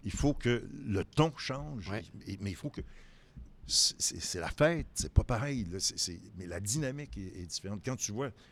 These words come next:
Speaker 1: Sakou arriver, puis, puis là, il, il me regardait puis il disait avec la tête, « OK, ah ouais, c'est fini. » Non. Ils sont vingt-deux mille, je suis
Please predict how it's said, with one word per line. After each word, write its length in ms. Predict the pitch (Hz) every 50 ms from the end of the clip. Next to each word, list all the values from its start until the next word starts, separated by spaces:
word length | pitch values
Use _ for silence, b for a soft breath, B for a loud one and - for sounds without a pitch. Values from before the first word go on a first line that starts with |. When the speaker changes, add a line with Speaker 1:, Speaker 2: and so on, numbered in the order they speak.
| B B B B B -
Speaker 1:
Sakou 480 | - - - 117 104 - - - 123
arriver, 560 | 107 82 76 82 87 90 117 147 165 180 190 185 -
puis, 280 | - - - 62 - - - - - - 143 - - - - - - -
puis 200 | - 107 95 - - 98 - - 78 -
là, 100 | 92 101
il, 100 | 104 104 101 87 - - - 95
il 80 | 92
me 100 | 87 85
regardait 440 | 82 92 87 92 90 82 76 87 107
puis 120 | - 90 85
il 60 | 80
disait 300 | 76 82 87 90 - - - - - - -
avec 260 | - 90 85 87 - -
la 80 | 78
tête, « 240 | - - 98 101 104 - 98
OK, 240 | 90 - - 95 95 90 85 -
ah 80 | 76
ouais, 240 | 80 90 98 104 104 - - -
c'est 180 | - - -
fini. » 340 | - - 85 90 113 120 104 - - -
Non. 240 | 90 104 104 85 B B B B B B B B B B B B B B B B B B B B - -
Ils 60 | -
sont 240 | - - 104 98 92
vingt-deux 380 | 85 101 117 120 104 101 104 101
mille, 380 | 101 110 127 131 127 123 131 120
je 120 | - - -
suis 200 | - 92 101 -